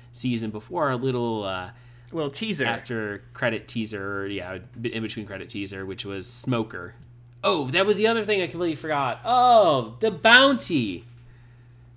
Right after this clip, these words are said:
Speaker 1: Kobe shows
Speaker 2: Oh, yeah,
Speaker 1: up
Speaker 2: can't
Speaker 1: before
Speaker 2: forget the
Speaker 1: they're
Speaker 2: bounty
Speaker 1: leaving.
Speaker 2: part. That part was really cool, actually.
Speaker 1: Yeah, and it was a really cool part in the anime, too. I love that episode.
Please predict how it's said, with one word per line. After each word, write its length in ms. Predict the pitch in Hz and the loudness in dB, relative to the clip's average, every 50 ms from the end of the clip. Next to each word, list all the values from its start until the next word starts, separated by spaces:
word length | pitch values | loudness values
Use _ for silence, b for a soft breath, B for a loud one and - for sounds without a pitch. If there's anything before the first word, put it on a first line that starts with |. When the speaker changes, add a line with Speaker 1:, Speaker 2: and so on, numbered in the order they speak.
| - - - - - - | -20 -20 -20 -20 -14 -4
Speaker 1:
Kobe 300 | - 170 175 170 180 180 | 0 2 2 2 2 2
shows 120 | 160 247 277 | 6 8 8
Speaker 2:
Oh, 40 | 254 | 10
yeah, 180 | - 302 262 | 10 10 8
Speaker 1:
up 120 | 196 147 - | 8 6 4
Speaker 2:
can't 200 | - 233 226 - | 2 2 2 2
Speaker 1:
before 0 | |
Speaker 2:
forget 180 | 233 135 139 | 2 2 2
the 60 | 131 135 | 2 4
Speaker 1:
they're 60 | 123 | 4
Speaker 2:
bounty 140 | 151 139 139 | 4 4 6
Speaker 1:
leaving. 100 | 131 120 | 4 2
Speaker 2:
part. 100 | 120 117 | 2 0
That 180 | 139 160 170 - | 0 0 0 0
part 120 | 196 165 | -2 -2
was 100 | 156 143 | -2 -2
really 160 | 156 151 143 | -2 -2 -2
cool, 240 | 139 - 135 127 120 | -2 -2 -2 -2 0
actually. 380 | 110 107 107 - 120 113 110 - - - - | -2 -2 -4 -8 -10 -10 -10 -12 -14 -18 -12
Speaker 1:
Yeah, 480 | - 117 120 131 135 135 123 110 98 95 B B B B B B B - | -6 -2 0 2 4 4 4 4 4 2 B B B B B B B 0
and 160 | 147 151 156 | 2 4 4
it 140 | 151 151 151 | 4 4 4
was 160 | 147 147 135 | 2 2 2
a 60 | 139 | 4
really 260 | 127 135 135 135 127 | 4 4 4 4 4
cool 160 | 123 135 127 113 | 2 2 0 0
part 180 | - 127 117 | 2 2 0
in 60 | 92 | 0
the 100 | 101 104 | 0 -2
anime, 240 | 104 113 110 101 95 | -4 -2 -2 -4 -4
too. 180 | - - 123 110 | -4 -2 -2 -2
I 60 | 101 | -2
love 240 | 98 104 113 113 104 | -2 -2 -4 -4 -4
that 160 | 104 98 95 | -4 -6 -6
episode. 440 | 104 107 - - - 98 95 92 | -6 -6 -6 -8 -8 -8 -8 -10